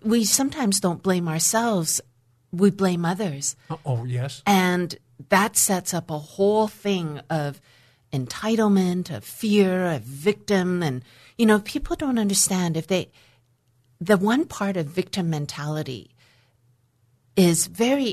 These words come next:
Speaker 1: interesting. On the one side, they think, uh, "I'm so weak, I'm so fragile, be nice to me," and,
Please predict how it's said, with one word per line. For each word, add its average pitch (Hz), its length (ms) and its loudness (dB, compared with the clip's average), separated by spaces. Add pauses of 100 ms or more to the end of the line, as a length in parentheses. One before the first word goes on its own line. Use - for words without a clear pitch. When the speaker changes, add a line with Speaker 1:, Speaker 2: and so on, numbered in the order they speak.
Speaker 1:
interesting. 160 720 -2 (200)
On 190 140 2
the 196 100 2
one 240 280 -2
side, 165 500 -2 (280)
they 190 120 6
think, 208 380 -6 (120)
uh, 160 300 -4 (480)
"I'm 233 180 0
so 240 540 -2 (220)
weak, 220 320 4
I'm 214 100 2
so 254 240 4
fragile, 202 640 0
be 254 240 2
nice 220 360 2
to - 100 -4
me," 170 260 -2
and, 156 180 -4